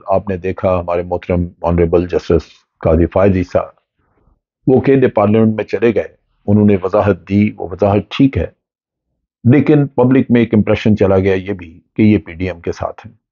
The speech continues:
ये वो चीजें हैं जिन्होंने ये सारा सत्यानाश फेरा और आज इस हुकूमत की जुर्रत है कि वो बरमला सुप्रीम कोर्ट की बातचीत को मानने को तैयार नहीं। सो ये वो क्राइसिस है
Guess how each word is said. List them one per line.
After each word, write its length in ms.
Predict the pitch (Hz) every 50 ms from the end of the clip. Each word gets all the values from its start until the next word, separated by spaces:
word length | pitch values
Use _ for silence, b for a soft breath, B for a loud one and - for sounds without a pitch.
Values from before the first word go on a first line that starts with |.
| _ _ _ _ _ _ _ _ _ - _ _ _ _ _ _ _ _ _ _
ये 80 | - 170
वो 120 | 170 165
चीजें 300 | 156 - 143 135 135 131
हैं 180 | 117 113 113 107
जिन्होंने 540 | 104 110 110 113 110 101 90 - 95 - _ _ _
ये 140 | 107 110 107
सारा 480 | 104 - - - - - 95 95 104 92
सत्यानाश 640 | - - - 90 - - 101 92 92 90 95 95 - _
फेरा 260 | - 92 90 98 95 95 - - _
और 200 | 90 90 90 - -
आज 320 | 87 92 95 98 92 - - _
इस 200 | 98 - - - -
हुकूमत 380 | 76 - - 87 90 87 85
की 120 | - - 80
जुर्रत 380 | 71 - - 117 127 135 104 -
है 160 | 95 80 - _ _ _ _ _ _ _ _ _ _ _ _ _ _ _ _ _ _ _ _ _ _ _ -
कि 80 | 95
वो 220 | 87 82 110 120 107
बरमला 800 | 87 90 101 90 90 92 92 95 107 117 104 90 90 - _ _
सुप्रीम 480 | _ _ - 101 87 - 104 101 95 92
कोर्ट 260 | 90 - 90 87 85
की 400 | - _ 87 87 95 117 170 - _ _ _ _ _ _ _ _ _ -
बातचीत 440 | 85 90 87 85 - - 90 82 -
को 100 | - 101
मानने 360 | 87 87 82 80 80 82 85
को 120 | - - 87
तैयार 240 | - - 87 82
नहीं। 200 | - - _ - _ _ _ _ _ B B B B B _
सो 120 | - 175
ये 140 | 165 160 185
वो 120 | 170 156
क्राइसिस 540 | 139 - - 113 107 104 - - 135 101 -
है 120 | 92 80